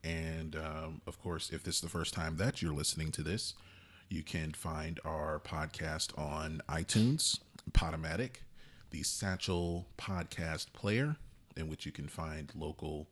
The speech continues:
podcasts being made in your area.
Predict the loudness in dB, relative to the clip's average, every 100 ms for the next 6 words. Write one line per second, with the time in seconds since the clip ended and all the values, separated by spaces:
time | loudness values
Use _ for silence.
0 | -18 -20 -20 -20 -14 -4 -4 -2 -4 -4
1 | -4 -4 -4 -4 -6 -8 -8 -8 -6 -6
2 | -6 -6 -4 -2 -4